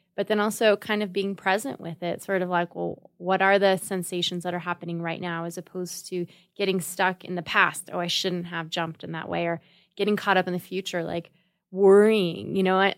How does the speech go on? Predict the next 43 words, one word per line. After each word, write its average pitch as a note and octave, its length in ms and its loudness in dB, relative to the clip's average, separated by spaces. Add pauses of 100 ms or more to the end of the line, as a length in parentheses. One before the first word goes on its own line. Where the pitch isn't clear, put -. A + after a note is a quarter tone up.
the F#3+ 160 4
unknown, G3+ 400 6
like, E3 120 -4
"How F#3+ 200 -2
am F#3+ 100 0
I F#3 80 0
gonna F3+ 220 -4
get F3 120 -4
down E3+ 200 -4
this E3+ 180 -8
hill? E3+ 180 -4
Like, E3+ 240 -4
what's F#3 220 -4
gonna F#3+ 180 0
happen F3 360 -4
next? F3 320 -4
Am F3+ 100 -6
I F3 80 -4
gonna F3 140 -6
have F#3+ 240 -4
to - 80 -12
go F#3 120 2
to F#3 60 4
the F3+ 80 -2
hospital?" E3+ 580 -6
Like, F3 240 -2
you G3 100 0
were G#3+ 80 4
just G#3 160 -4
kinda A3 300 -4
in F#3 200 -4
the F#3+ 80 0
moment. F#3+ 540 -2
And F#3 300 -2 (460)
when G#3 160 0
you're G#3+ 100 4
in B3+ 140 4
the B3+ 60 2
moment, A3 320 2
it's F#3+ 120 -6
a G#3 60 -10
whole A#3 240 -4
lot F#3+ 340 4